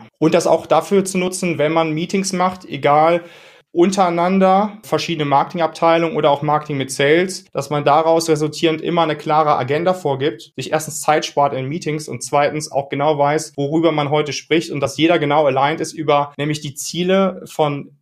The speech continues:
Sales und die Ziele von Marketing soll nicht heißen, dass in dem Sinne man am Ende des Tages nicht an dem gleichen Strang ziehen möchte oder nicht das gleiche Ziel verfolgt.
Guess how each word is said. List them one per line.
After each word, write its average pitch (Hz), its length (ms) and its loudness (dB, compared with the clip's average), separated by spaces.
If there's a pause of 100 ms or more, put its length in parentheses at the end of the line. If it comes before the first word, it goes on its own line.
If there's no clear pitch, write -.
(160)
Sales 170 680 2
und 156 260 -6
die 147 160 -6
Ziele 170 320 -2
von 139 240 -4
Marketing 147 480 -2
soll 139 160 -2
nicht 139 180 -6
heißen, 143 520 -2
dass 131 400 0
in 123 340 -12
dem 139 160 -4
Sinne 135 420 -4
man 131 360 -4
am 139 120 -4
Ende 139 180 -2
des 131 100 -4
Tages 135 320 0
nicht 131 100 -6
an 131 80 -6
dem 123 160 -4
gleichen 123 300 0
Strang 175 320 -2
ziehen 135 200 -6
möchte 123 220 -4
oder 123 140 -4
nicht 123 120 -6
das 120 140 -10
gleiche 120 240 -2
Ziel - 200 -12
verfolgt. 156 520 0